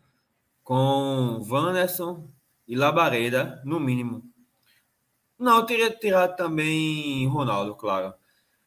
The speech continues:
Eu acho que ele deveria ter tirado Giovani, claro, e Wagner, e Ronaldo. Tirava os três. E eu colocaria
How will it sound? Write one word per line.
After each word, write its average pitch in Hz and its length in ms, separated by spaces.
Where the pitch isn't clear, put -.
Eu 127 240
acho 131 240
que 139 100
ele 139 120
deveria 135 440
ter 143 200
tirado 117 1000
Giovani, 127 580
claro, 113 400
e 123 100
Wagner, 127 460
e 123 140
Ronaldo. 101 500
Tirava 127 280
os 131 100
três. 110 460
E 120 80
eu 127 80
colocaria 131 760